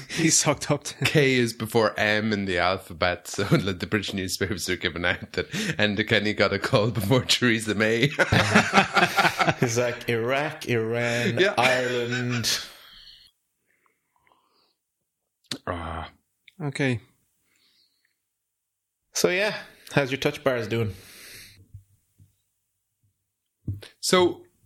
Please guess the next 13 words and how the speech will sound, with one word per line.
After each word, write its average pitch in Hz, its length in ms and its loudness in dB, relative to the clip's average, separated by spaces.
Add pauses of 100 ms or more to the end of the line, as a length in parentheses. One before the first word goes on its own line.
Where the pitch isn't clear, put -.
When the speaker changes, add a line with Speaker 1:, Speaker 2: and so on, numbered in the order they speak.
(240)
Speaker 1:
again, 170 540 2
Baz, 175 440 2
you 170 320 -2
have 165 140 0
a 180 60 4
habit 170 320 0
of 117 120 0
missing 120 480 0
keynotes 110 580 0
because 98 420 -2
it, 104 180 0
once 120 320 0
again, 110 560 0